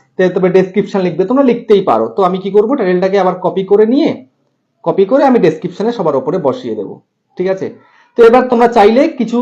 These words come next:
একটু হ্যাশট্যাগ, হ্যাশট্যাগ কিছু কিওয়ার্ড ফিওয়ার্ড দিয়ে, তারপরে কিছু ট্যাগস দিয়ে ভিডিওটাকে তোমরা কি করবে, সময় মতন পাবলিক করবে, সঙ্গে সঙ্গে কিন্তু পাবলিক করবে না, পাবলিক করবে কম করে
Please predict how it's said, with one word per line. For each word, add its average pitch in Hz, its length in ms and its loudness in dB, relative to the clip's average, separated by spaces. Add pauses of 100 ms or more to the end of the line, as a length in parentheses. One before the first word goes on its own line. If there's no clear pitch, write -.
একটু 233 140 -6 (120)
হ্যাশট্যাগ, 202 340 0
হ্যাশট্যাগ 214 280 -2
কিছু 214 200 -6
কিওয়ার্ড 196 280 2
ফিওয়ার্ড 202 260 2 (120)
দিয়ে, 185 180 0 (320)
তারপরে 196 280 2
কিছু 196 120 -2 (140)
ট্যাগস 185 260 2 (100)
দিয়ে 285 160 0 (360)
ভিডিওটাকে 180 460 2
তোমরা 202 240 0
কি 214 140 -4
করবে, 226 220 4 (440)
সময় 269 320 4
মতন 262 240 0
পাবলিক 220 300 2
করবে, 165 160 2 (120)
সঙ্গে 202 220 0
সঙ্গে 233 140 -2
কিন্তু 226 160 -2
পাবলিক 208 300 -2
করবে 180 240 2
না, 104 60 -8 (400)
পাবলিক 185 400 0
করবে 247 160 2 (280)
কম 240 140 6 (180)
করে 240 160 6